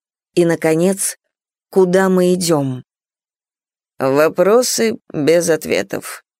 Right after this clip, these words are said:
сказал Александр. "Прежде чем я покину тебя,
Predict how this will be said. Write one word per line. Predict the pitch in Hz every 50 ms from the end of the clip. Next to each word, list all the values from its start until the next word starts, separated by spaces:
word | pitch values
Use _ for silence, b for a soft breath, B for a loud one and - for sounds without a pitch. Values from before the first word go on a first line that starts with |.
| _ _ -
сказал | - - - 160 143 160 151 143
Александр. | 143 143 147 147 - - - 165 156 147 135 - 139 - - - _ _ _ _ _ _ _ _ _ _ _ _ _ _ _ _ _ _ _ _
"Прежде | - 226 233 214 196 185
чем | 175 - 185 175
я | 175 175 170
покину | - 170 165 - - 220 208 185 151
тебя, | 143 - 151 143 143 151 143 143 139